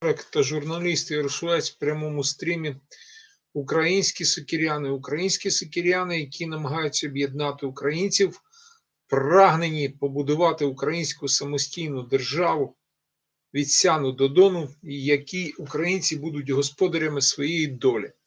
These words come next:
А для того, щоб українці захотіли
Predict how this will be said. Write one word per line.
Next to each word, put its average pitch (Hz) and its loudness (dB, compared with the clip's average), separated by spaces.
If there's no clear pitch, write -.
А 139 4
для 151 2
того, 208 12
щоб 190 4
українці 165 0
захотіли 156 0